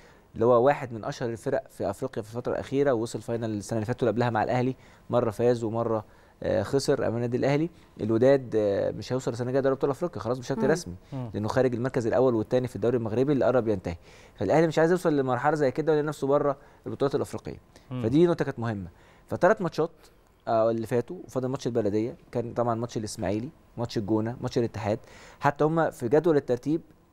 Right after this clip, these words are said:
Speaker 1: الإسماعيلي أقل الفرق في الجدول، بعد كده الجونة، بعد كده الاتحاد. الطريف والغريب إن الأهلي مشي برضه بنسق تصاعدي، مهما كان، مع إن المنافس بي-، بيزيد قوة وفقا
Speaker 3: مم.
Speaker 1: لموقعه في الجدول،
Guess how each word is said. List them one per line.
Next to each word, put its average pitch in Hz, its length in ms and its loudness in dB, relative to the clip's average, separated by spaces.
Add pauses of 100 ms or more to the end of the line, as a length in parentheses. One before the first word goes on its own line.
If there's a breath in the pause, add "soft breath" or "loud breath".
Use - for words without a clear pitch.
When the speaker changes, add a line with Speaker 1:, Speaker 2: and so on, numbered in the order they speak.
(160)
Speaker 1:
الإسماعيلي 117 460 -2
أقل 139 300 0
الفرق 127 320 0
في - 100 -18
الجدول، 117 680 -2
بعد - 140 -2
كده 120 200 2
الجونة، 120 220 2
بعد 117 80 0
كده 123 140 0
الاتحاد. 120 280 -8 (520 soft breath)
الطريف 160 360 4
والغريب 160 440 2
إن 131 120 -2
الأهلي 156 460 -2 (100)
مشي 147 200 -2
برضه 147 220 4
بنسق 127 400 -4
تصاعدي، 110 440 0 (500 soft breath)
مهما 139 320 0
كان، 139 200 0
مع 123 160 2
إن 151 100 -2
المنافس 139 420 -2
بي-، 120 320 -4
بيزيد 117 340 -2
قوة 147 360 2 (300)
وفقا 135 260 0
Speaker 3:
مم. 135 60 0
Speaker 1:
لموقعه 131 280 2
في 139 100 0
الجدول، 143 400 0